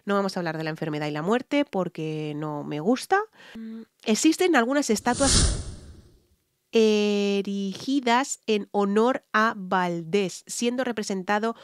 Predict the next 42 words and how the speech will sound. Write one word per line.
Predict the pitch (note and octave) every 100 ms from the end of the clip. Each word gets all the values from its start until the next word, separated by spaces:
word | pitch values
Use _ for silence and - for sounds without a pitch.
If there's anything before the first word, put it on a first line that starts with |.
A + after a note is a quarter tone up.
| -
con | - C4
su | D4
personaje | C4+ B3 A3+ G3+ G3 G#3
Tintán, | G#3 G3 E3+ F3+ D#3 D#3+ - - -
que | C#4
se | C#4 C4+
ubican | A#3 C4 - B3+ -
en | A#3+ A#3
Ciudad | - G3+ G#3 A3+
de | G3+
México, | G#3+ A#3+ A3 A#3+
Ciudad | A#3+ F#3+ G#3
de | G3
Juárez | - G#3 A3 A3
y | - A3+ -
Acapulco. | G3+ F3 - F3+ E3+ D3+ - -
Su | - G#3
hija, | A#3+ - C#4+ - - -
Rosalía | G3+ G3 G3 G3+ A#3+
Valdés, | G#3 F#3 G#3+ B3
escribió | - A3 - F#3+ G3 -
y | G#3+
lanzó | G3 F#3 A3 -
un | A3+
libro | F#3+ F3+ F#3
titulado | G3+ G3 F#3 F#3 G#3+
La | - F#3+
historia | F3 - A3 A3
inédita | G#3 G#3 A3
de | G#3+ F3+
Tintán, | E3+ D#3 F#3+ E3 D#3 - - -
en | C4 D4
la | C#4
cual | - A#3+ A3+
se | - G3
habla | G3+ A3
sobre | - F#3+ F#3
la | E3 D#3
vida | E3+ F3 A3 A#3+
artística | G3 F#3+ G#3 G3+ A#3 B3+ -
y | G#3+
personal. | G3 G#3 A#3+ - G#3 E3 D#3 D#2 A3